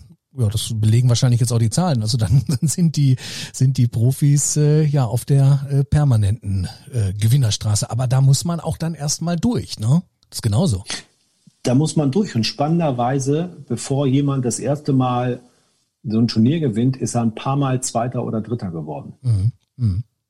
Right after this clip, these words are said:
Speaker 1: Genau, er war dann schon
Speaker 2: Und
Speaker 1: in der Situation
Speaker 2: ne
Speaker 1: und ist dann vielleicht,
Speaker 2: Genau.
Speaker 1: was heißt gescheitert? Das ist ja immer noch ein toller Platz, äh, toller, ja, Erfolg, äh, Zweiter, äh, zu werden oder Dritter oder was weiß ich. Aber er war ja schon dann in der Situation und, ähm, klar, bei seinem nächsten, bei dem Sieg dann,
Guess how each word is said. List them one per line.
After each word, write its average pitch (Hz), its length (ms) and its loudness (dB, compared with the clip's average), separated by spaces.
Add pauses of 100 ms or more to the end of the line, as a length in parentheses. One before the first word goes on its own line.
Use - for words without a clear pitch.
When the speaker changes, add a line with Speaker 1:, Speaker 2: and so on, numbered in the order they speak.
(160)
Speaker 1:
Genau, 117 240 0
er 92 160 -4
war 117 160 0
dann 147 180 2
schon - 140 0
Speaker 2:
Und 120 80 0
Speaker 1:
in 120 40 2
der 143 100 0
Situation 147 600 0 (100)
Speaker 2:
ne 120 160 2
Speaker 1:
und 123 300 0
ist 120 160 -4
dann 127 140 2
vielleicht, 113 480 0
Speaker 2:
Genau. 117 280 0
Speaker 1:
was 110 120 -4
heißt 120 120 -2
gescheitert? 107 560 -2
Das 101 80 -6
ist 101 120 -4
ja 113 80 0
immer 120 120 2
noch 107 140 2
ein 104 60 0
toller 110 260 2
Platz, 123 320 -6
äh, 117 160 0
toller, 110 300 -2 (440)
ja, 131 120 2
Erfolg, 135 580 0
äh, 139 220 -2
Zweiter, 135 640 -2
äh, 131 140 -2
zu 135 160 -4
werden 143 340 -4
oder 104 180 -2
Dritter 127 280 0
oder 107 160 -2
was - 120 -6
weiß 104 120 -6
ich. 156 220 -6
Aber 117 500 0
er 98 180 -4
war 147 220 0
ja 143 200 2
schon 123 300 0
dann 113 180 2
in 110 140 -4
der 107 120 0
Situation 113 600 0
und, 127 240 -4
ähm, 123 320 0
klar, 127 300 -4
bei 107 140 0
seinem 107 360 2
nächsten, 107 280 -2
bei 107 100 -2
dem 98 140 0
Sieg 107 360 0
dann, 175 300 2